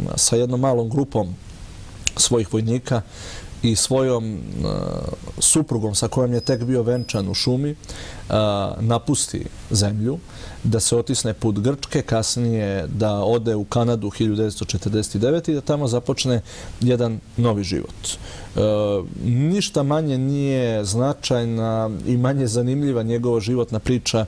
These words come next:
u Kanadi. To jedno lutanje od nemila do nedraga i taj jedan, e, opis života srpskog izgnanika i srpskog emigranta, e, u tuđini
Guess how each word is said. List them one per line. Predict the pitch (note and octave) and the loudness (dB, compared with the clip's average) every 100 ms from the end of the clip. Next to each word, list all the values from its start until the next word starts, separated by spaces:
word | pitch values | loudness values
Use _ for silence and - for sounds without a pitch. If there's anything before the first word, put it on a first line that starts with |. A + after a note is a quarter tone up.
| - - - | -4 -12 -2
u | A#2 | 0
Kanadi. | - A2+ G#2+ F2+ | 2 2 2 -2
To | - - C3 | -2 2 2
jedno | B2+ B2 A#2 | 2 0 0
lutanje | A2+ A#2+ - B2 A2+ | 0 0 0 0 0
od | G#2 | 2
nemila | A#2+ A#2 G#2+ G2+ | 2 2 0 0
do | G#2+ | 2
nedraga | A#2+ B2+ B2+ A#2+ A#2+ | 2 2 2 2 2
i | A#2 | 0
taj | - B2+ A#2+ A#2 | 0 2 2 2
jedan, | A#2+ A#2 A#2 A2+ A2 | 0 2 0 0 -2
e, | - - - - - G#2 G2+ D#2 B2+ D3+ | -6 -12 -14 -6 0 2 2 2 2 2
opis | - D3+ | 0 -2
života | A2 G#2 A#2 C3 D3 B2 | 0 0 2 2 2 0
srpskog | - C#3+ - A#2+ G#2+ | 2 0 0 -2 0
izgnanika | C3 A#2+ C3+ A#2+ A2+ A#2 | 0 0 0 0 0 0
i | A2 | 0
srpskog | - B2 - A2 | 0 0 0 0
emigranta, | A2+ A2+ A#2 A#2+ G#2+ F#2+ B1+ - - - - | 2 2 2 2 0 -2 -2 -6 -12 -12 -4
e, | - G2+ G2 G2 F#2 - - - | 0 2 2 0 -4 -8 -10 -2
u | B2 | 0
tuđini | - A#2+ G#2+ B2+ B2 G#2+ | 2 2 2 0 0 -2